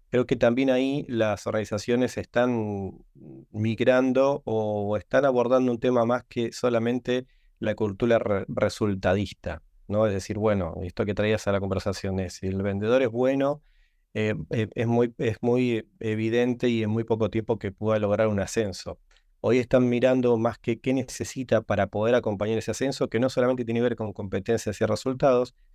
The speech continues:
sino sobre todo con valores y principios. Y esta es otra parte de la conversación donde,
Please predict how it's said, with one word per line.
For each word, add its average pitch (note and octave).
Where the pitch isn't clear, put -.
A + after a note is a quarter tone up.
sino A2+
sobre A2+
todo G2+
con G2
valores G#2+
y G#2
principios. F2+
Y G#2
esta G2+
es -
otra A#2
parte A#2
de G#2
la G2+
conversación G#2
donde, A2